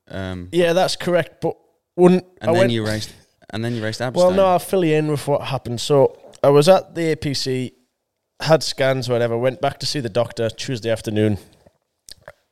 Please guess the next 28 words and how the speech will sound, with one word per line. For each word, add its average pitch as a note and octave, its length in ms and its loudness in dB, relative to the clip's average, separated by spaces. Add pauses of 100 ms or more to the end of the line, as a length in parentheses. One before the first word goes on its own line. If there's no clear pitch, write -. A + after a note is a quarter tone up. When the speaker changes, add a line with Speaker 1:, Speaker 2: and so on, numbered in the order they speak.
(540)
Speaker 2:
got - 180 -2
the A#2 80 -2
news, G2 360 0
so G2+ 100 -4
we G2+ 60 0
decided, F2+ 380 -2
"Right, E2 160 -4
okay, D#2 240 -12
well, F2 160 -6
this G#2+ 240 -4
needs G2+ 160 -2
to - 80 -10
be F2+ 80 -6
fixed. - 420 -6
Let's G2 240 -4
get - 160 -2
my G2 80 -6
wrist F2+ 260 -6
fixed. - 300 -10
It's - 120 -10
not F#2+ 100 -8
gonna E2+ 160 -12
get - 100 -14
fixed - 300 -12
by F2+ 120 -10
itself." F2 260 -8
My G#2 120 -2
ankle, G#2 460 -2